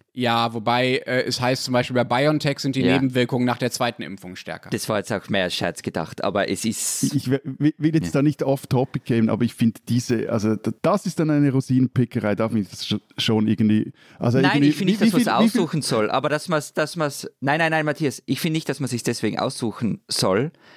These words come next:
Speaker 2: können soll, sondern dass es praktisch ist zu wissen.
Speaker 3: Ja, ja, d-, nee, klar, aber irgendwie, was
Speaker 2: Ja.
Speaker 3: sind wir jetzt, die oberen vier Prozent weltweit, äh, w-, wenn man sieht, wer jetzt geimpft
Speaker 2: Ja,
Speaker 3: ist, wie
Speaker 2: ja.
Speaker 3: viel? Vier Prozent, eben, vier Prozent, glaub ich, fünf Prozent der Weltbevölkerung sind geimpft. Und wenn man jetzt da irgendwie noch irgendwie,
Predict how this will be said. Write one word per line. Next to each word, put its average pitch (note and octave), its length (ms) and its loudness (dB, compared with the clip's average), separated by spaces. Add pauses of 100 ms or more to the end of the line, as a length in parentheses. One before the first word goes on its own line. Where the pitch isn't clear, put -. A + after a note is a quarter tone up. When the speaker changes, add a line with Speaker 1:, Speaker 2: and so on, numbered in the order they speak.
(180)
Speaker 2:
können A#2+ 320 0
soll, - 400 -2
sondern G#2+ 280 -2
dass G#2 140 -2
es G#2+ 140 -4
praktisch - 420 -8
ist A2 180 -6
zu F2+ 140 -6
wissen. G2+ 420 -4
Speaker 3:
Ja, E3+ 140 2
ja, A#3+ 160 2
d-, D#3 200 -2
nee, F#3 280 0
klar, D#3+ 300 0
aber A2+ 160 0
irgendwie, C3 280 2
was C#3+ 120 0
Speaker 2:
Ja. G2+ 80 -2
Speaker 3:
sind D3+ 120 0
wir A#2+ 140 2
jetzt, - 240 -4
die A#2 80 2
oberen B2+ 360 2
vier D#3 220 -2
Prozent B2 540 -2
weltweit, A2+ 600 -2
äh, A2+ 340 0 (360)
w-, A2 300 -2
wenn A#2 120 2
man A#2+ 140 2
sieht, B2 300 0
wer A2+ 80 0
jetzt A#2 180 -4
geimpft B2+ 220 2
Speaker 2:
Ja, G#2+ 60 -2
Speaker 3:
ist, D#3 140 0
wie D#3 40 4
Speaker 2:
ja. F3 60 2
Speaker 3:
viel? F#3 240 2
Vier - 0 -
Prozent, - 340 -2
eben, A2 220 2
vier G3 140 2
Prozent, A2+ 340 -2
glaub E2 120 0
ich, - 40 -10
fünf F#3 240 0
Prozent G#2+ 340 -2
der A2 80 0
Weltbevölkerung B2 560 0
sind A#2 200 0
geimpft. G#2 260 0
Und G#2+ 80 2
wenn A2 100 4
man A2 120 4
jetzt - 200 -2
da A#2 120 4
irgendwie A#2 260 4
noch A2 200 0
irgendwie, A2 260 2